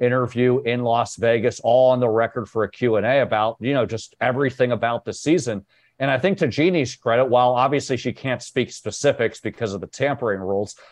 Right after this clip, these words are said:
um, you know, I asked her a lot of things that, you know, people can read between the lines when it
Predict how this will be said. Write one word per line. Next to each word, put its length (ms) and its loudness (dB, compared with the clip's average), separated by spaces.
um, 240 4
you 60 2
know, 140 4
I 120 4
asked 340 2
her 120 2
a 60 0
lot 220 2
of 100 -4
things 300 0
that, 320 0
you 80 -4
know, 80 0
people 300 -2
can 180 -8
read 220 0
between 320 -4
the 60 -2
lines 360 -2
when 140 -4
it 120 -8